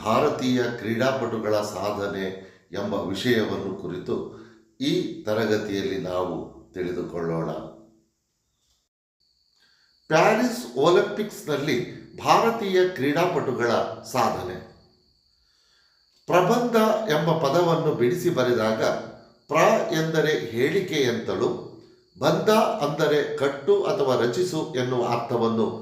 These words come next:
ಹೊಂದಿದೆ. ಪ್ರಬಂಧವು ಲೇಖನದ ಬಹುಮುಖ್ಯ ಅಂಗ. ದತ್ತ ವಿಷಯವನ್ನು ವಿವರಿಸಿ ಬರೆಯುವ ಕ್ರಮವನ್ನು ಪ್ರಬಂಧ ಎಂದು ಕರೆಯುತ್ತಾರೆ.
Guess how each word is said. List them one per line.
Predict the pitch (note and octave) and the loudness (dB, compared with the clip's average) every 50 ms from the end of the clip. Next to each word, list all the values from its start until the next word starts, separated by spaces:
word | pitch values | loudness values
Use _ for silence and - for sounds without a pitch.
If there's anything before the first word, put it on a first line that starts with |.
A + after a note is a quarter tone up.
| - - - - | -12 -14 -8 -4
ಹೊಂದಿದೆ. | B2 B2 - - - - - - - - - - - _ _ _ _ _ _ _ _ _ _ _ _ _ _ _ _ _ | -4 -4 -2 -4 -6 -6 -6 -10 -14 -18 -20 -20 -20 _ _ _ _ _ _ _ _ _ _ _ _ _ _ _ _ _
ಪ್ರಬಂಧವು | - D3+ D#3+ E3 A3 A#3 A#3+ A#3 A#3 G#3+ F#3+ F#3+ G#3 G#3 - - | 2 4 6 6 6 4 6 6 6 6 6 4 4 2 2 2
ಲೇಖನದ | A#2+ C#3 F3 F3+ F3+ F#3 F3+ E3+ D#3+ D#3+ D#3 D#3 D3+ - | 2 2 2 2 2 0 0 0 0 2 2 0 0 0
ಬಹುಮುಖ್ಯ | B2 A#2+ B2 C3+ C3 F#3 F#3+ F3+ - D#3 D#3 | 0 0 0 -2 -2 -2 -4 -4 -2 0 0
ಅಂಗ. | C#3+ C3+ - B2 A#2 A#2+ A2+ G2 E2+ - - - - - - _ _ _ _ _ _ _ _ _ _ _ _ _ _ _ - A2 - | 0 0 -2 -4 -4 -4 -6 -6 -8 -8 -10 -14 -18 -20 -20 _ _ _ _ _ _ _ _ _ _ _ _ _ _ _ -4 2 2
ದತ್ತ | F3 F#3 - - B3+ B3+ B3+ | 4 4 4 4 4 4 4
ವಿಷಯವನ್ನು | - - - G3 F#3+ F3+ F3 E3 E3 E3 D#3+ D3+ C#3 | 2 2 2 4 6 6 6 6 4 0 0 -2 -2
ವಿವರಿಸಿ | A2+ A#2+ C#3 F3+ F#3 F3+ E3+ E3 D#3+ D3 A#2 | -2 0 0 2 2 2 0 -2 -4 -4 -2
ಬರೆಯುವ | A#2 A#2 C#3 D#3+ D#3+ D3+ D3+ C#3+ | -2 0 0 2 0 0 0 -2
ಕ್ರಮವನ್ನು | - - A#2+ B2 B2 C3 B2 A2 A#2 A2+ B2 B2+ A2+ - - - - - - - - | -2 -2 -2 -2 0 0 0 0 0 0 0 0 -2 -2 -4 -8 -12 -16 -18 -10 -4
ಪ್ರಬಂಧ | A#2+ C3 B2+ E3 G3 G#3 A3 G#3+ F3+ D#3 D#3 C#3 B2+ - | -2 0 2 4 2 2 2 2 4 4 4 4 2 0
ಎಂದು | C3 B2+ B2 B2+ B2 A#2 | -2 -2 -2 -2 -2 -2
ಕರೆಯುತ್ತಾರೆ. | A2+ A2 A2+ A2+ A#2 A2+ - G#2+ F#2+ F2+ - - - - - - - | -2 -2 0 0 -2 -2 -2 -2 -4 -4 -4 -8 -12 -16 -20 -20 -20